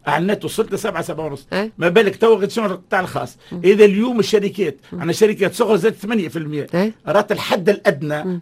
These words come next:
Speaker 1: تاع زادوا ثمانية في المية.
Speaker 2: إيه؟
Speaker 1: اليوم باش نرضوا أقل من ثمانية في المية؟ لا يعقل ذلك.
Speaker 2: دونك الزيادة ستكون ما فوق ثمانية في المية، وبما أنه بشكل قطاعي باش تكون انطلاقاً من ثمانية في المية هكا؟
Speaker 1: ال-،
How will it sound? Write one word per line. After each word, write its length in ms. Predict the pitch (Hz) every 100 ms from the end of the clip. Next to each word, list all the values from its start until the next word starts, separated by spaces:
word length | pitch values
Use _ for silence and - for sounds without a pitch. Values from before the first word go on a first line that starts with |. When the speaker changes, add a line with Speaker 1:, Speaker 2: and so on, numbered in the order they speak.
| -
Speaker 1:
تاع 140 | 180
زادوا 320 | 147 196 247 220
ثمانية 280 | 220 226
في 80 | 202
المية. 320 | 190 175 170
Speaker 2:
إيه؟ 120 | 214 226
Speaker 1:
اليوم 200 | 180 220
باش 120 | 185
نرضوا 240 | 226 185 190
أقل 260 | - 202
من 80 | 165
ثمانية 260 | 151 156 147
في 80 | 135
المية؟ 380 | 139 247 - - _ _ _ _ _ -
لا 120 | 170
يعقل 300 | 170 - 117 104
ذلك. 180 | 92 92 - - -
Speaker 2:
دونك 400 | 160 190 170 -
الزيادة 280 | 156 160 190
ستكون 440 | 185 160 147 196 196 -
ما 140 | 175
فوق 360 | 165 202 240 -
ثمانية 380 | - 185 196 185
في 120 | -
المية، 260 | 165 143 143
وبما 280 | 160 165 180
أنه 100 | -
بشكل 260 | 175 165
قطاعي 420 | - - 180 220
باش 120 | 208 -
تكون 260 | - 240 240 - _ _ -
انطلاقاً 520 | 277 - 214 269 -
من 120 | 208
ثمانية 260 | 190 196 185
في 100 | 175
المية 220 | 165 156
هكا؟ 260 | 185 233 240 214
Speaker 1:
ال-، 180 | 233